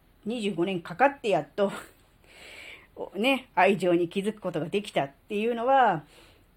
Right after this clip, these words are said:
うん、そういうことなんだなって。だから気づける、そこに愛があることに気づけるところまでの成長ができたっていうふうに考えればよかったなとは思うけど、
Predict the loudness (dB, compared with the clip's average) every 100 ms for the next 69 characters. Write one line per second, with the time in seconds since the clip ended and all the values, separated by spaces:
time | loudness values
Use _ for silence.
0 | -2 0 0 -2 -6 -12 -18 -10 -4 -2
1 | -2 -2 -2 -2 -2 -2 -2 -2 -4 _
2 | -20 -10 -6 -4 -6 -6 -6 -2 -2 0
3 | 2 2 -2 -12 _ _ _ _ _ _
4 | -6 -2 4 4 4 2 2 4 4 2
5 | -2 -4 -4 -4 -6 -8 -4 -2 -2 -4
6 | -6 -4 -4 -4 -2 -2 0 0 0 0
7 | -2 -2 -4 -2 0 -2 -2 -8 -6 -2
8 | -2 -4 -14 -8 -6 -4 -4 -4 -2 0
9 | 2 6 6 4 0 -2 -4 -4 -4 -4
10 | -4 -4 -4 -6 -6 -8 -6 -2 0 -2